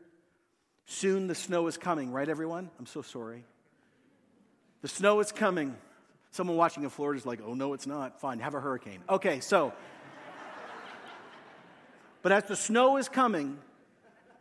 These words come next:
we know what's about to happen, right? Our roads will be covered with what? Salt.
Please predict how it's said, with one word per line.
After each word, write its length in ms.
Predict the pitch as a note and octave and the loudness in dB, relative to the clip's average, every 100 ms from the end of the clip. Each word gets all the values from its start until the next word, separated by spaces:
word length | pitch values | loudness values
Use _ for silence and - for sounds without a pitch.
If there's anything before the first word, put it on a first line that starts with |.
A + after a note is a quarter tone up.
| - _ | -20 _
we 160 | D#3 A3+ | 2 4
know 120 | A3+ | 6
what's 140 | A3 A3 | 6 4
about 200 | G3 F#3+ | 2 2
to 80 | |
happen, 360 | F#3 G#3 G3+ E3 | 6 6 6 2
right? 280 | E3 G#3+ A3+ - | 2 2 2 6
Our 240 | F#3 G#3+ | 8 8
roads 420 | F#3 G#3 G3 F3+ | 6 4 4 4
will 100 | F3+ | 0
be 100 | F3 | -4
covered 340 | F3+ F#3+ F3+ E3+ | 0 0 2 0
with 200 | F3+ G3+ | -2 2
what? 300 | A#3 C#3+ - - - _ _ _ _ | 2 2 -2 -20 -20 _ _ _ _
Salt. 420 | - G#3+ D#3 - | -4 0 0 -2